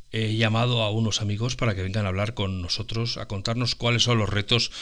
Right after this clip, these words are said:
a los que se enfrentan los educadores hoy en día,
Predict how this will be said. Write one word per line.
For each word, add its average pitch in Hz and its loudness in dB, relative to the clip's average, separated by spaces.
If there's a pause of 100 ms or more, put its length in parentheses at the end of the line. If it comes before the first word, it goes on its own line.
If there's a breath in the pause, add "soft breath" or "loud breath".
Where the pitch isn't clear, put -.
(400 loud breath)
a - 0
los 120 8
que 127 4
se 113 8
enfrentan 135 6
los 123 4
educadores 110 4
hoy 107 2
en 95 -2
día, 110 0